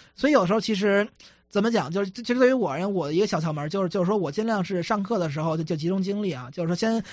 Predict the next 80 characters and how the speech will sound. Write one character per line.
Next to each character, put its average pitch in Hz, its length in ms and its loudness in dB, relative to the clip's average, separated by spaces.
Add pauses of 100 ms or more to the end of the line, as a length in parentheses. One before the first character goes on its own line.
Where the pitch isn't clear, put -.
(100)
老 180 120 4
师 233 60 6
讲 190 160 -2
多 196 100 -2
少 196 80 4
我 160 120 0
就 156 60 -6
能 156 140 -4
吸 185 120 -2
收 196 80 0
多 180 120 0
少， 156 200 -6
就 202 120 -4
上 226 180 2
课 220 100 2
的 185 80 2
时 170 60 0
候 165 60 -2
就 175 140 0
是 160 140 -2 (200)
手 175 200 0
机 196 200 4
扔， 202 800 2
扔 214 140 2
一 190 40 2
边 196 160 2
不 202 120 -2
给 175 100 2
同 165 100 0
学 180 100 0 (220)
传， - 400 -4
传 196 140 0
纸 196 80 -2
条 143 220 -4
了， 165 80 -4
对 160 80 -2
吧？ 160 80 -2
然 165 200 0
后， 170 80 -2
然 190 140 2
后 - 20 4
也 185 60 2
不 185 80 -2
给 202 80 2
老 185 100 0
师 196 140 -2
接 180 80 2
下 190 140 4
茬 147 200 -6
了， 160 80 -8
对 160 120 -6
吧？ 139 160 -10 (340)
呃， 170 220 2
然 180 120 6
后 196 60 4
就 196 160 2
是 180 60 4
说 190 120 0
先 208 140 -2
好 156 160 -2
好 160 80 0
学， 160 300 -4 (120)
就 202 140 -2
是 185 60 0
上 214 160 2
课 220 80 0
的 196 80 2
时 190 40 -2
候 175 120 2
能 175 400 0
吸 - 240 -4
收 214 100 2
多 214 100 2
少 170 60 2
吸 139 120 -4
收 180 80 0
多 175 120 -2
少， 147 140 -8
然 156 100 -2
后， 175 160 -2